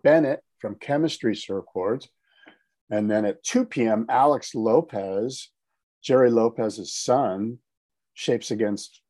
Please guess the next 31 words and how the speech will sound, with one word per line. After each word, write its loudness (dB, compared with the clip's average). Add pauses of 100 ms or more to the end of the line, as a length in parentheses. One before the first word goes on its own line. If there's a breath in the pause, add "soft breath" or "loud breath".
(260)
Rick 2
Rock 0
from -12
San -6
Clemente. -6 (540)
And -4
then 0
at -6
four 4
P -2
M -2
on -2
Saturday, 0
it's -4
Robert 4
Weiner 0
from -6
Roberts -2
Surfboards -2 (580 soft breath)
against -2
Tokuda-san, 0
our 2
Japanese -4
champion. -8 (720 soft breath)
So -10
we've -4
got 0
a -8
full 2
lineup 0
Saturday -4